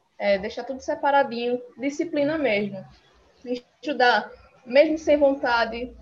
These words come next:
vai ter dia que você não vai querer estudar. Então, é o esforço. Um outro ponto é a questão do controlar a ansiedade, né? Viver momento por momento, não tá se precipitando.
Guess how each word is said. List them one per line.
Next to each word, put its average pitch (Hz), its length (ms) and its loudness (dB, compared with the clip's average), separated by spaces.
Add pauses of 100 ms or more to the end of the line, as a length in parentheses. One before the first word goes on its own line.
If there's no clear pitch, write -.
(140)
vai 262 140 -2
ter 311 160 2
dia 254 140 6
que 262 80 2
você 262 120 -2
não 247 60 -4
vai 247 100 -2
querer 247 280 0
estudar. 208 560 -4 (320)
Então, 214 420 -8
é 226 100 -6
o 262 100 -4
esforço. 233 800 -4 (680)
Um 247 120 -4
outro 254 320 0 (100)
ponto 254 640 -2
é 214 140 -2
a 226 60 -6
questão 233 600 -8
do 233 160 -8 (180)
controlar 311 580 0
a 277 60 0
ansiedade, 226 760 -2
né? 220 260 -6 (720)
Viver 294 640 4
momento 269 580 0
por 302 120 -4
momento, 262 500 -4
não 254 160 -4
tá 240 140 -6
se - 140 -14
precipitando. 233 1080 -10